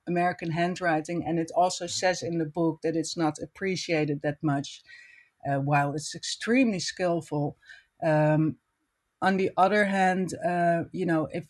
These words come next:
Speaker 1: if you're used to a, a certain country, uh, with a certain wayfinding, uh, like airports,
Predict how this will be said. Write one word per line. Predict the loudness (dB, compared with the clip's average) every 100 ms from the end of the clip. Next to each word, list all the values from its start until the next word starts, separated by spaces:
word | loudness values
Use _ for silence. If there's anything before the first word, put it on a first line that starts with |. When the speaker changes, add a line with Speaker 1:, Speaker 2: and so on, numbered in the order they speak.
| -12
Speaker 1:
if | -12 -8 -8 -6
you're | -4 -2 -2
used | -2 -2 -2 -4
to | -4 -2 -2
a, | -4 -6 -6
a | -6
certain | -4 -6 -6 -6
country, | 0 0 0 -2 0 0 0 -8 _ _ _ -8
uh, | -4 -2 -2 -2
with | -2 -4
a | -6
certain | -4 -4 -2 0 0
wayfinding, | 2 2 0 -2 0 2 4 4 4 4 4 2
uh, | -2 -4 -4 -4
like | -6 -8 -10 -6 0
airports, | 2 0 -4 -4 -2 -2 -2 -6 -12